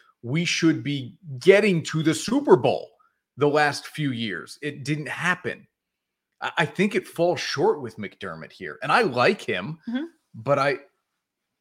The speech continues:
Speaker 1: I, I think they know in the building right now he's not the guy to get them a Lombardi trophy. And if you know that, what's the point in just kind of,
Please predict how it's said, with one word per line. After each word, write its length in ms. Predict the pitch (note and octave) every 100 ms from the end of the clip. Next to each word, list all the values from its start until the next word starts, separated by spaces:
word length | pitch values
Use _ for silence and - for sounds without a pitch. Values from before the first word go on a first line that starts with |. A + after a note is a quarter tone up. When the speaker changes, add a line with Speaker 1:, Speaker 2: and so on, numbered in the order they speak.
| _ -
Speaker 1:
I, 100 | C#3+
I 80 | D#3
think 460 | C#3+ - G3 B2 A#2+
they 240 | E3+ F3+
know 320 | E3 D#3+ D#3
in 180 | D#3 D#3+
the 60 | D3+
building 420 | B2+ C#3+ D3+ B2+
right 200 | C3 C3
now 180 | B2 A#2+
he's 360 | - D#3+ D3 B2+
not 280 | B2+ A2+
the 80 | A#2+
guy 280 | G#2+ G#2+ G#2
to 140 | -
get 300 | G#2 A2 F#2+
them 300 | - F#2+ F#2 - _ -
a 80 | A#2
Lombardi 460 | G#2 G2 G2 F2 D#2+
trophy. 480 | - C2+ - - _ -
And 100 | F#3
if 140 | G#3
you 120 | D#4 F3
know 280 | D3+ G3
that, 360 | D#3+ F2+ D2+ - _ _ -
what's 240 | G3+ A3
the 100 | G3+
point 400 | - F3 G3 F#3+
in 160 | E3 C#3
just 260 | D#3+ -
kind 200 | - D#3+
of, 140 | C#3+